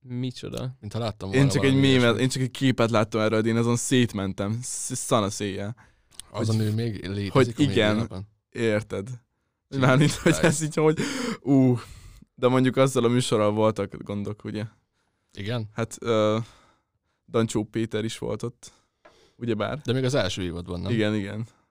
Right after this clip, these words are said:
Speaker 3: Hogy az is mi volt, amúgy szegény szét volt szedve.
Speaker 1: Ja,
Speaker 3: Meg
Speaker 1: a
Speaker 3: amúgy ba-,
Speaker 1: Bialex,
Speaker 3: meg amúgy,
Speaker 1: Bialex
Speaker 3: ö,
Speaker 1: szedte szét, nem?
Speaker 3: Hát nem Balázs. Ott nem volt Bialex.
Speaker 1: Nem volt Balázs?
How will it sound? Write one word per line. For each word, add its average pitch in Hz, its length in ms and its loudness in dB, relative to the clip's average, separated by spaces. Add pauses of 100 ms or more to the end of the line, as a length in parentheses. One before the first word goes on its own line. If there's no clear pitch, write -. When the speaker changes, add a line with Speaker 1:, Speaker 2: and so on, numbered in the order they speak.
(140)
Speaker 3:
Hogy 120 180 -2
az 113 140 0
is 113 160 -8
mi 120 140 -4
volt, 110 340 2
amúgy 107 240 -6
szegény 107 460 -2
szét 107 340 -6
volt 98 220 -8
szedve. 98 340 -6
Speaker 1:
Ja, 101 80 -10 (460)
Speaker 3:
Meg 131 140 2
Speaker 1:
a 135 60 6
Speaker 3:
amúgy 135 160 6
ba-, 127 80 6
Speaker 1:
Bialex, 120 160 4
Speaker 3:
meg 151 120 4
amúgy, 151 120 6
Speaker 1:
Bialex 127 380 4
Speaker 3:
ö, 123 40 0
Speaker 1:
szedte 113 260 -6
szét, 113 280 -4
nem? 139 240 -4 (400)
Speaker 3:
Hát 147 240 0
nem 147 200 0
Balázs. 113 480 0 (300)
Ott 131 120 -10
nem 135 120 0
volt 107 180 0
Bialex. 90 640 -10
Speaker 1:
Nem 120 140 -6
volt 170 180 -6
Balázs? 120 380 -8